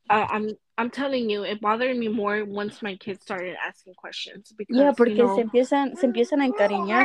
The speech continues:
Speaker 2: también.
Speaker 1: Yeah. Yeah, and I, and that's, and I had to put, you know,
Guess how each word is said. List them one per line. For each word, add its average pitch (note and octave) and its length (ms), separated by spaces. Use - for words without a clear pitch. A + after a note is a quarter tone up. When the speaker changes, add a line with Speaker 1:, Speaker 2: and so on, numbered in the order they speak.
Speaker 2:
también. F#4+ 440
Speaker 1:
Yeah. A#3+ 400
Yeah, A3+ 280
and G#3 140
I, G#3 140
and G#3+ 180
that's, G#3 400
and G#3+ 160
I G3+ 140
had A#3+ 200
to A#3 100
put, A4 220
you A3 80
know, G3+ 320